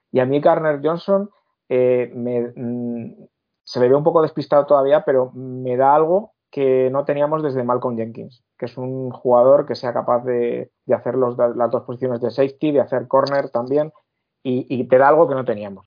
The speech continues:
Y Marcus Epps, para mí, hizo un partidazo descomunal desde el safety, hizo diez placajes, creo, y dos asistidos, o sea,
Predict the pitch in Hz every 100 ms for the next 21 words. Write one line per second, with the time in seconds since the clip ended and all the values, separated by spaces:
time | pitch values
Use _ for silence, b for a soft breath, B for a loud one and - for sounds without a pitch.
0 | _ 123 123 120 120 120 127 135 147 135
1 | 151 151 - - - 120 120 135 180 -
2 | 127 147 135 123 117 117 131 - 170 -
3 | 113 - 110 110 120 120 _ - 113 120
4 | 113 143 139 - 202 _ _ _ - 117
5 | 131 123 120 117 131 127 123 117 135 -
6 | 120 - 131 123 123 123 123 113 - 139
7 | 170 190 _ _ _ _ - -